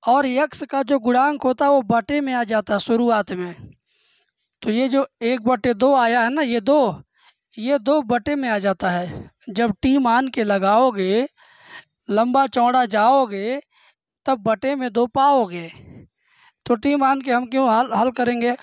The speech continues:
हम सूत्र लिख देंगे, सूत्र की मदद से हम कर दिए। तो ये हमारा हो गया आंसर, ये दो दो कट जाएगा, एक बटे दो log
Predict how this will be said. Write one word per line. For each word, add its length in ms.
हम 280
सूत्र 340
लिख 160
देंगे, 300
सूत्र 280
की 120
मदद 220
से 140
हम 140
कर 200
दिए। 220
तो 80
ये 160
हमारा 340
हो 180
गया 180
आंसर, 300
ये 140
दो 160
दो 120
कट 200
जाएगा, 360
एक 140
बटे 260
दो 280
log 520